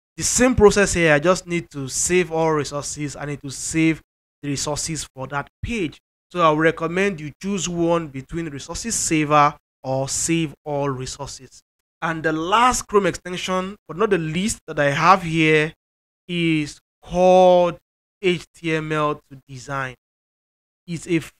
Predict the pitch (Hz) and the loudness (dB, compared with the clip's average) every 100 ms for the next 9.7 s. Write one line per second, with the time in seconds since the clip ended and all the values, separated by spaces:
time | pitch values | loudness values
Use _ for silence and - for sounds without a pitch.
0 | _ 175 165 - 175 170 - 160 _ 143 | _ -4 -4 -2 -2 -2 -6 -18 _ -18
1 | 127 _ _ _ 180 247 254 214 170 170 | -18 _ _ _ -2 2 4 2 0 -2
2 | 160 139 185 - 165 170 156 147 156 151 | -2 -8 -8 -6 -4 -4 -2 0 0 0
3 | - 147 139 131 131 _ _ _ _ _ | -4 -6 -6 -10 -20 _ _ _ _ _
4 | _ _ _ 127 120 117 _ _ _ _ | _ _ _ -12 -12 -12 _ _ _ _
5 | _ 175 285 - 247 233 208 202 196 - | _ -8 -8 -8 -8 -6 -8 -10 -12 -12
6 | 170 156 147 - 135 127 _ 170 180 156 | -8 -8 -8 -14 -18 -18 _ -4 -4 -4
7 | 151 151 139 127 135 175 - _ _ _ | -4 -4 -6 -10 -10 -10 -14 _ _ _
8 | 156 151 151 240 - 240 175 - 175 - | -4 -4 -4 -12 -10 -8 -8 -8 -10 -10
9 | 175 151 123 131 139 143 160 | -10 -12 -14 -10 -4 -4 -4